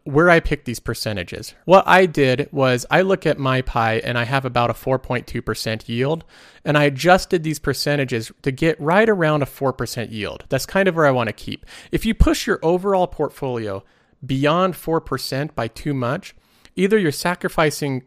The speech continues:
growth, capital appreciation, or you're putting yourself in a pretty risky situation because you're pushing those dividends really high. I think four percent is the area that you don't wanna venture too far beyond for an overall portfolio.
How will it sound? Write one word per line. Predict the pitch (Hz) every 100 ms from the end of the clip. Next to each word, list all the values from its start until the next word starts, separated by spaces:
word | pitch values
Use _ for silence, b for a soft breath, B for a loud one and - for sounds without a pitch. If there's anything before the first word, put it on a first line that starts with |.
| -
growth, | 123 127 156 -
capital | - 131 - 135
appreciation, | - 131 123 123 127 - 175 180 b b b b
or | 160 180 185
you're | 160
putting | - 156
yourself | 143 - 127 -
in | 117
a |
pretty | 113 123 113
risky | 113 - -
situation | - 104 104 87 - - - -
because | 127 123
you're |
pushing | 139 196 -
those | 185 135
dividends | 143 127 113 101
really | 110 123 117
high. | - - 117 - b b
I | 151
think | 175
four | - 185
percent | 175 - 156 135
is | -
the | 127
area | 120 123 123 117
that | -
you | 120
don't | 123 123
wanna | 123
venture | 117 110 -
too | - - 139
far | - 117
beyond | 104 101 92 -
for | - 127
an |
overall | 117 110 110 98
portfolio. | - 98 - 101 104 123